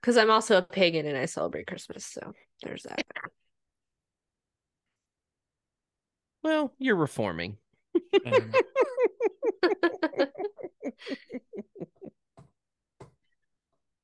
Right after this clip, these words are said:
Speaker 2: Soon enough,
Speaker 3: Interesting.
Speaker 2: you'll, you'll celebrate Festivus like the rest of us Reformed Christians.
Speaker 1: Yeah.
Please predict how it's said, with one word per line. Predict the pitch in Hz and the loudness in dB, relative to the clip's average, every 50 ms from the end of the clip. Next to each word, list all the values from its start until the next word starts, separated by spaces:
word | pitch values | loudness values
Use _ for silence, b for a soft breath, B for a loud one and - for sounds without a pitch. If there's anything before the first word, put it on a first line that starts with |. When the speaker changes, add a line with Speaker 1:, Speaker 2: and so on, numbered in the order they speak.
| _ _ _ _ _ _ _ _ _ | _ _ _ _ _ _ _ _ _
Speaker 2:
Soon | - - 196 202 | 0 4 6 6
enough, | 190 185 180 170 123 | 8 6 6 4 4
Speaker 3:
Interesting. | - | 6
Speaker 2:
you'll, | 170 156 160 165 | 6 6 6 4
you'll | - 160 160 160 | 4 2 2 4
celebrate | - 190 170 160 147 139 135 110 - | 4 4 4 6 4 4 2 0 -2
Festivus | - - 156 143 - - 131 113 113 104 - | -2 -2 -2 -2 -2 -4 -8 -8 -8 -6 -4
like | 120 113 - | -6 -4 -4
the | - 117 | -4 -2
rest | 110 117 120 113 - - | 0 0 -2 -2 -4 -6
of | 107 107 | -6 -6
us | 104 - - | -8 -8 -10
Reformed | 104 - - 107 101 104 95 101 - - | -14 -10 -8 -6 -6 -6 -8 -12 -14 -14
Christians. | - 117 - - - - - - 190 190 | -12 -12 -10 -10 -10 -12 -8 -4 -2 0
Speaker 1:
Yeah. | 180 165 156 190 | 0 0 0 -2